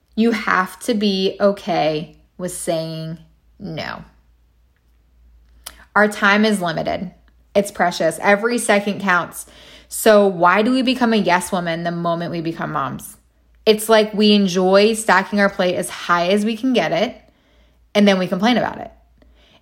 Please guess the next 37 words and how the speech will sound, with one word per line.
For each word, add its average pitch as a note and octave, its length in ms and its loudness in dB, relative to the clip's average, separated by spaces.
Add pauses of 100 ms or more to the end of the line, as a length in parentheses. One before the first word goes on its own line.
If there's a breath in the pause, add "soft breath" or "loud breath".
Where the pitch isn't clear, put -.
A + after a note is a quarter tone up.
(140)
And G3+ 420 4
it's G#3+ 260 2
almost C4+ 480 4
like G#3 380 2
I F3+ 240 2
feel G3 260 0
guilty F3 360 -6
for F3+ 100 -10
telling E3+ 300 -4
someone E3 340 -6
no. E3+ 300 -10 (120)
"Sure, D#4+ 380 2
I'll A#3+ 120 2
help B3+ 200 -4
you B3 120 -2
run A#3+ 120 2
a A#3 80 -2
group. G#3+ 300 0
Sure, B3 400 4
I'll G#3 160 2
train A#3 260 -4
your G3+ 80 -2
team. F3+ 380 -6
Sure, G#3 600 2 (220 loud breath)
I'll C4 180 4
join A#3 240 0
your G#3 120 2
book F#3 180 0
club, F#3 260 0
even F#3 160 -2
though F3 80 -2
I F3 80 0
don't E3 180 -6
want D#3+ 200 -10
to," A#3 160 6
<laughs> C4+ 160 0
right? D4 360 2